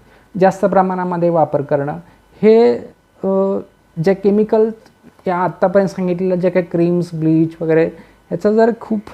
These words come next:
जास्त प्रमाणामध्ये वारेमाप जर आपण, अ, वापर आपण वारंवार करत असेल तर ह्या, याच्यामुळे त्वचा आपली, अ, चेहऱ्याची त्वचा ही रुक्ष बनत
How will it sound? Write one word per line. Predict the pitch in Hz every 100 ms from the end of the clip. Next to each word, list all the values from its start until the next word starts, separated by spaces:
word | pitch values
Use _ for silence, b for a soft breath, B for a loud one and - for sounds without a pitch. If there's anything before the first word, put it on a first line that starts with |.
| B B B 170
जास्त | 170 170 220
प्रमाणामध्ये | 233 226 214 208 202
वारेमाप | 202 185 190 180
जर | 170 180
आपण, | 170 160 170 170 -
अ, | 165 156 156
वापर | 156 147 170
आपण | 160 180 185 b b b b
वारंवार | 147 165 233 247
करत | 202 180 170
असेल | 131 151 123 120 _ _ _ _ -
तर | 185 190 220 b b b b _ _ _ 180
ह्या, | 170 170 - -
याच्यामुळे | 151 208 196 196
त्वचा | 190 165 180 185
आपली, | 180 185 202 202
अ, | 175 170 160 160
चेहऱ्याची | 175 202 220
त्वचा | 185 180 175
ही | 170
रुक्ष | 180 175 -
बनत | 214 196